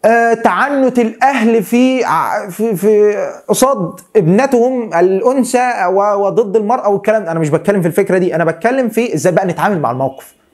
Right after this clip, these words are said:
إحنا خلاص قدام الأمر الواقع، إزاي نتعامل مع الموقف بقى. كده عاملين مؤثرين على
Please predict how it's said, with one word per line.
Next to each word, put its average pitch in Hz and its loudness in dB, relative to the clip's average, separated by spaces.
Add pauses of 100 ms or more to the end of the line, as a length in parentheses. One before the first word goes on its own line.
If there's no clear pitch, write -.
(140)
إحنا 151 0
خلاص 165 0
قدام 170 2
الأمر 202 2
الواقع، 202 0
إزاي 165 0
نتعامل 170 -2
مع 135 0
الموقف 131 -6
بقى. - -6 (1800)
كده 190 2 (260)
عاملين 165 0
مؤثرين 185 0
على 262 -2